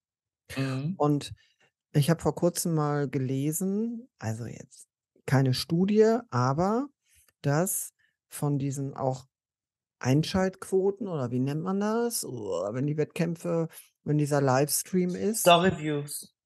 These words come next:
Speaker 1: oder, äh, w-, äh, Liveviews oder so.
Speaker 2: Ja, okay, Liveviews, genau. Das klingt
Speaker 1: Ja.
Speaker 2: irgendwie <laughs> logisch,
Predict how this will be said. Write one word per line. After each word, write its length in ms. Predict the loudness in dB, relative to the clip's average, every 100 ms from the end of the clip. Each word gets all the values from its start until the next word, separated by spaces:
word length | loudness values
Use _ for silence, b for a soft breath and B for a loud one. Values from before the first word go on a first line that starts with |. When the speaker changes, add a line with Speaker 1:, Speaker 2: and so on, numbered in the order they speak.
| _
Speaker 1:
oder, 680 | 4 6 6 2 2 -2 -6
äh, 40 | -8
w-, 40 |
äh, 240 | -6 -4 0
Liveviews 680 | 2 2 2 -6 -6 -6 -10
oder 160 | -10
so. 240 | -10 -10 -12 _ _ _ _ _ -2
Speaker 2:
Ja, 360 | 0 0 -4 -4
okay, 320 | -4 0 0 0
Liveviews, 680 | 2 0 0 -2 -2 -4
genau. 380 | -4 -4 -2 -6 -6
Das 200 | -6 -4
klingt 220 | -2 0
Speaker 1:
Ja. 220 | 0 -4 -6
Speaker 2:
irgendwie 320 | -6 -6 0
<laughs> 0 |
logisch, 640 | 4 6 6 4 0 -2